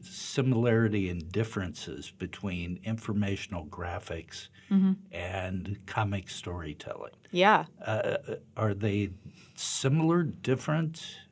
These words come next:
Speaker 1: And if so, how?
Speaker 2: Definitely similar.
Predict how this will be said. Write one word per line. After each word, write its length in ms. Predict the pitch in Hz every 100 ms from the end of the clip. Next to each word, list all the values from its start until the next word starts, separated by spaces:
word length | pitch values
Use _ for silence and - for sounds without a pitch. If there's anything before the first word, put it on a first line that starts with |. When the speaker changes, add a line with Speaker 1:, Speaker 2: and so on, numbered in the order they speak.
| _ _ _ - _ _ -
Speaker 1:
And 340 | 101 101 110
if 220 | 117 113
so, 400 | - 120 110 107 - -
how? 380 | - 101 - - - - -
Speaker 2:
Definitely 400 | - 196 294 320
similar. 640 | 302 202 190 190 196 196